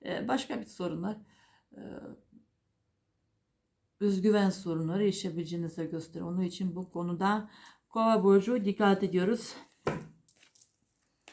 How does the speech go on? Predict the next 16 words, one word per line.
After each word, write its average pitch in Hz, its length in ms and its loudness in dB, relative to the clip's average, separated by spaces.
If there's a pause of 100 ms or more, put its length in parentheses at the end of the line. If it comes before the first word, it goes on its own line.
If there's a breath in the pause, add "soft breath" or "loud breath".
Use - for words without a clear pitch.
(360 loud breath)
Ya 233 240 6
da 214 160 8
bak 214 240 6
öyle 247 320 8
şu, - 380 -6 (460)
böyle 214 320 4
durum 180 220 4
olabilir. 165 340 0
Sürekli 226 360 0
mide 196 300 4
sorun 196 340 2
yaşıyorsa, 185 580 -2
bunun 190 180 2
için 190 300 2
bir 185 100 4
tedavi 180 680 2